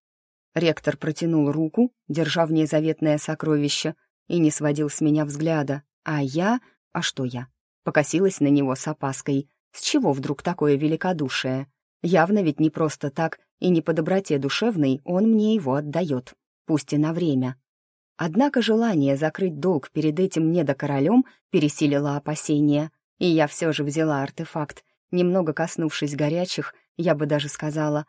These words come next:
обжигающих пальцев мужчины. Руку тут же опалило жаром, как раз в том самом месте, где недавно была странная вязь. А ректор... Его глаза внезапно полыхнули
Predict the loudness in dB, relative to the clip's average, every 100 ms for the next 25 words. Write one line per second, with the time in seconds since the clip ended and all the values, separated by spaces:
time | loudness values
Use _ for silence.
0 | _ -6 -4 -4 -2 -2 -2 -2 -6 -4
1 | -4 -2 -6 -6 -4 -4 -2 0 0 -2
2 | _ _ _ _ _ _ -4 -2 0 -2
3 | 0 0 2 -2 -2 0 2 0 0 -2
4 | -4 0 -2 -2 _ _ -4 0 0 0
5 | -2 -2 0 0 2 4 4 2 0 -4
6 | -8 _ _ -4 2 4 4 2 0 -2
7 | 0 0 0 -4 -2 0 2 2 2 0
8 | -2 -4 -10 _ _ -4 0 0 0 0
9 | -2 -4 -4 _ _ _ 0 2 2 2
10 | 2 0 2 0 2 0 -2 -2 -2 -2
11 | 0 2 2